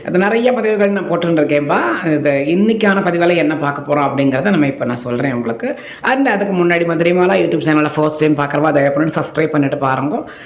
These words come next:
பக்கத்துல இருக்கிற பெல் ஐகானை கிளிக் பண்ணுங்க. இந்த வீடியோ உங்களுக்கு பிடிக்கும்னு நினைக்கிறேன். ஒரு லைக் ஒண்ணு போடுங்க. And உங்க ஃப்ரெண்ட் சர்க்கிள் ரிலேஷன்ஸ்க்கு இதை நீங்க தயவு பண்ணி ஷேர் பண்ணுங்க. Because of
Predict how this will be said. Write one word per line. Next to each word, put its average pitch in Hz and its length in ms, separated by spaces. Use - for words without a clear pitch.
பக்கத்துல 247 180
இருக்கிற 208 280
பெல் 196 260
ஐகானை 160 380
கிளிக் 151 220
பண்ணுங்க. 175 360
இந்த 165 120
வீடியோ 151 300
உங்களுக்கு 147 340
பிடிக்கும்னு 165 240
நினைக்கிறேன். 160 340
ஒரு 151 160
லைக் 143 240
ஒண்ணு 147 200
போடுங்க. 156 440
And 202 340
உங்க 190 220
ஃப்ரெண்ட் 180 340
சர்க்கிள் 175 320
ரிலேஷன்ஸ்க்கு 151 460
இதை 147 180
நீங்க 139 240
தயவு 151 240
பண்ணி 165 240
ஷேர் 165 240
பண்ணுங்க. 151 380
Because 208 60
of 226 120